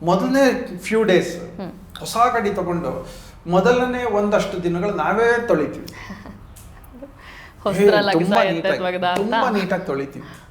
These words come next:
Speaker 2: ಹ್ಮ್.
Speaker 1: ಆಮೇಲೆ ಒಂದ್ ಸ್ವಲ್ಪ ದಿನ ಆದ್ಮೇಲೆ ಮೂರ್ ದಿನಕ್ಕೊಂದ್ಸಲ ತೊಳಿತೀವಿ.
Speaker 2: ಹ್ಮ್.
Speaker 1: ಆಮೇಲೆ ಆ ಗಾಡಿ ಬಗ್ಗೆನೂ ಕೇರ್ಲೆಸ್‌ನೆಸ್ ಬರುತ್ತೆ.
Speaker 2: ಹ್ಮ್. ಆ ಇಂಟ್ರೆಸ್ಟ್ ಹೊರ್ಟೋಗುತ್ತೆ.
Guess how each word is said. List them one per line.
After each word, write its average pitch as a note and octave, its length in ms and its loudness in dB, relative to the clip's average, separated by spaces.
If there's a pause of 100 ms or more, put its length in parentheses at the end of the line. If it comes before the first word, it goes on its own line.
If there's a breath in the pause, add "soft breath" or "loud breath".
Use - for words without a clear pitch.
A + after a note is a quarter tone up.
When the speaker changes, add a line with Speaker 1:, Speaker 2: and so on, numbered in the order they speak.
(160)
Speaker 2:
ಹ್ಮ್. F#3 220 -6 (320)
Speaker 1:
ಆಮೇಲೆ E3 300 -4
ಒಂದ್ C#3+ 200 -6
ಸ್ವಲ್ಪ C#3+ 240 -4
ದಿನ C3 220 -8
ಆದ್ಮೇಲೆ B2+ 260 -10
ಮೂರ್ C3 220 -6
ದಿನಕ್ಕೊಂದ್ಸಲ A#2+ 440 -12
ತೊಳಿತೀವಿ. - 680 -20
Speaker 2:
ಹ್ಮ್. B2+ 80 -10
Speaker 1:
ಆಮೇಲೆ C3+ 440 -4 (420 loud breath)
ಆ F#3+ 140 2
ಗಾಡಿ G3+ 360 0
ಬಗ್ಗೆನೂ F#3+ 320 -6
ಕೇರ್ಲೆಸ್‌ನೆಸ್ D#3+ 560 -8
ಬರುತ್ತೆ. - 540 -20
Speaker 2:
ಹ್ಮ್. F#3+ 220 -12
ಆ B3+ 40 -6
ಇಂಟ್ರೆಸ್ಟ್ D4 320 -6
ಹೊರ್ಟೋಗುತ್ತೆ. - 720 -18